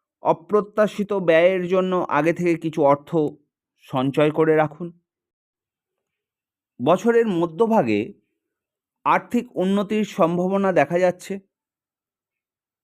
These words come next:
পূর্বে যে বিনিয়োগ করেছিলেন তার থেকে লাভ আসতে পারে। পৈতৃক সম্পত্তি থেকে কিছু ধন লাভের যোগ রয়েছে।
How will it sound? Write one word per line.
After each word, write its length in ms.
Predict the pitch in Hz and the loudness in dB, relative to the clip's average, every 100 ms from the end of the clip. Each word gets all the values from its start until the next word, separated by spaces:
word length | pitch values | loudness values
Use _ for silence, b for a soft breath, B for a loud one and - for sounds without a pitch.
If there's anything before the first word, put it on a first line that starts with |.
| _ _ _ | _ _ _
পূর্বে 320 | 208 226 214 233 | -6 -2 0 2
যে 160 | 220 | 0
বিনিয়োগ 520 | 190 180 196 214 220 | 0 0 2 0 -2
করেছিলেন 640 | 220 208 202 220 214 214 - _ _ _ _ _ _ _ _ _ _ _ _ _ _ _ _ | -2 -2 -2 0 0 -2 -8 _ _ _ _ _ _ _ _ _ _ _ _ _ _ _ _
তার 260 | 180 180 185 | 0 0 0
থেকে 460 | 202 202 190 - _ | -4 -2 -2 -4 _
লাভ 360 | 117 123 139 156 | 0 2 2 2
আসতে 300 | 165 - 165 | 0 -4 -4
পারে। 260 | 160 170 - _ _ _ _ _ _ _ _ _ _ _ - | -4 -4 -12 _ _ _ _ _ _ _ _ _ _ _ -4
পৈতৃক 380 | 190 202 240 220 | -2 -2 -4 -4
সম্পত্তি 500 | 208 190 196 208 208 | -2 -2 -2 -8 -8
থেকে 260 | 220 208 | -8 -8
কিছু 500 | 202 208 214 202 - _ 120 | -8 -8 -6 -8 -10 _ -8
ধন 200 | 143 156 | -2 0
লাভের 420 | 180 185 190 160 | 2 2 2 0
যোগ 280 | 123 151 160 | -2 -2 0
রয়েছে। 420 | 175 175 175 190 | 0 0 -4 -12